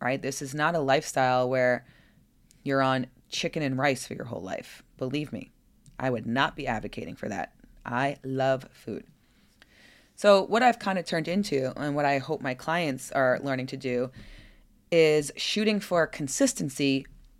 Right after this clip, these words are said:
rather than perfection, right? It's really opened the door of sustainability. I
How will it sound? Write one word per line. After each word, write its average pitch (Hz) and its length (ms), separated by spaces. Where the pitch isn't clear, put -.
rather 277 280
than 190 160
perfection, - 680
right? 170 340
It's - 140
really 233 300
opened 185 340
the 151 60
door 151 520
of 139 280
sustainability. 147 1160
I 160 240